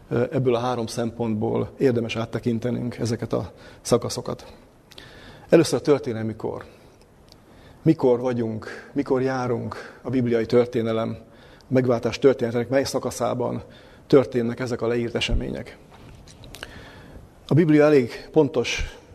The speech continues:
hajszálpontos, ö, eligazítást ad nekünk. Így kezdi Ézsaiás a beszámolóját, amely esztendőben meghalt Uzziás király.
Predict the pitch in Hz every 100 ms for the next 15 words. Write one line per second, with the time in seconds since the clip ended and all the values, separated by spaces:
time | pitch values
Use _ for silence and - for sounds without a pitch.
0 | - - - - - 143 135 113 123 110
1 | 117 - - - 117 - 123 120 117 110
2 | 117 - 117 113 110 117 123 - - -
3 | - - - - - - - - - -
4 | - - 151 - 143 120 131 135 123 117
5 | 113 117 127 123 117 113 117 113 113 -
6 | 180 135 139 - 120 117 110 113 117 -
7 | 117 117 113 113 107 110 117 107 110